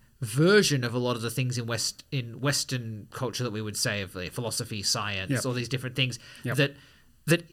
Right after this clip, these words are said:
Speaker 1: there's a Hindu version of all of those things that is going on that is just fundamentally different.
Speaker 2: A-, and it, borderline inaccessible
Speaker 1: Mm.
Speaker 2: from a Western thought perspective. Um, but it, it's interesting that you mention that because, um,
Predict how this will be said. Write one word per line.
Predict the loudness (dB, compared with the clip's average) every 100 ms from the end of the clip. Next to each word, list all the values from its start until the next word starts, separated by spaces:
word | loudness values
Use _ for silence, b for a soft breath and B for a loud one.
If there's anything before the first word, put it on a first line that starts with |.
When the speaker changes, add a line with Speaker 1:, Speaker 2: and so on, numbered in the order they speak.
| 2
Speaker 1:
there's | 4 4
a |
Hindu | 2 2 4 6 8 8
version | 12 12 10 8
of | 6
all | 6 6
of | 6
those | 4 4
things | 2 2 4
that | 2
is | 0
going | 0 0 0
on | 0 -2 -2
that | -2 -4 -8 -20 -8
is | 2 4 6
just | 4 4
fundamentally | 2 4 6 6 6 4
different. | 2 0 -6 -12 4
Speaker 2:
A-, | 6 8
and | 8 8 4 -4 -4
it, | -2 -2 -4 -8 -12 -14 -20 _ _ -18 -18 _ -20 4
borderline | 8 10 10 10 8 6
inaccessible | 4 2 2 2 2 0 -2 -6
Speaker 1:
Mm. | 0 4
Speaker 2:
from | 8 8
a | 6
Western | 8 8 8 6 6
thought | 6 4
perspective. | 4 -2 -4 -4 -8 -12 -8
Um, | -2 0 -2 B B B 4
but | 6
it, | 8
it's | 6 6
interesting | 2 2 2 2
that | 4
you | 4
mention | 2 4 2
that | 2
because, | 0 0 0 0 -2
um, | 0 0 -2